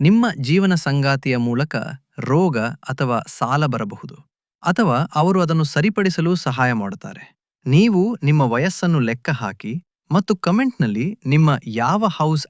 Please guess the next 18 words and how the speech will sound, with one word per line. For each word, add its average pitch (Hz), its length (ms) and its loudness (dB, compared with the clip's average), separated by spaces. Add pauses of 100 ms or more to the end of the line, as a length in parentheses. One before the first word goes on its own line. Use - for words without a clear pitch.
ಆಕ್ಟಿವ್ 139 380 -4
ಆಗುತ್ತಿದೆ 123 720 -2
ಎಂದಿದೆ 135 300 0
ಎಂದು 110 200 -6
ತಿಳಿಸಿ. - 520 -12 (580)
ಸವಾಲುಗಳಿದ್ದರೆ 139 1080 2 (220)
ಪರಿಹಾರಗಳೂ 131 680 0
ಇವೆ. 92 400 -10 (540)
ಎರಡು 190 280 2
ಸಾವಿರ 190 360 0 (220)
ಇಪ್ಪತ್ತಾರು 147 760 -2
ಅನ್ನು 127 460 -2
ನಿಮ್ಮ 139 260 2 (120)
ಅತ್ಯುತ್ತಮ 180 720 -2
ವರ್ಷವನ್ನಾಗಿ 127 720 -2
ಮಾಡಲು 107 440 -2 (360)
ಡೇಟಾ 190 420 0
ಆಧಾರಿತ 139 760 0